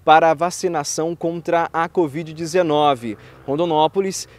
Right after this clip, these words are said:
tem um público-alvo nessa faixa etária de aproximadamente vinte e quatro mil crianças, mas apenas dezessete mil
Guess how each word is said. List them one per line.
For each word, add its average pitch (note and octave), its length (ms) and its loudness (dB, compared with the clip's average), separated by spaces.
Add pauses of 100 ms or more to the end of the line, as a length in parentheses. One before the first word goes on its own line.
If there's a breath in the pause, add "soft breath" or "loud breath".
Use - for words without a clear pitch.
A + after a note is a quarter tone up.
(120)
tem A3 220 2
um G#3+ 80 -2
público-alvo F#3+ 1000 2
nessa D#3 480 -2
faixa C#3 300 -6
etária D3+ 540 2 (200 loud breath)
de D3 120 2
aproximadamente F3+ 1000 0
vinte D#3+ 520 -8
e G3 40 -6
quatro F#3 540 2
mil F#3+ 500 -4
crianças, F3+ 880 0 (320 soft breath)
mas A#3 220 2
apenas F#3+ 580 0 (220 loud breath)
dezessete G3 960 4
mil G3 340 -4